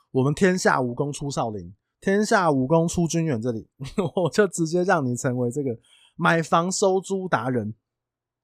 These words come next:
对，然后也会包含啊，我也会跟你，呃，细细的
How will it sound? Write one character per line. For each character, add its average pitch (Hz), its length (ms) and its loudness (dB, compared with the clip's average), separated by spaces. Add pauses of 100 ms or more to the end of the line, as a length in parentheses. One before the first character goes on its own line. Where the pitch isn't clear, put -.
(360)
对， 135 140 -4 (380)
然 139 100 -2
后 156 60 2
也 139 120 2
会 165 120 4
包 160 260 4
含 120 240 -4
啊， 101 200 -8
我 131 120 0
也 139 60 2
会 143 100 2
跟 139 140 -2
你， 117 260 -4
呃， 107 240 -6
细 190 300 0
细 147 240 -4
的 107 200 -16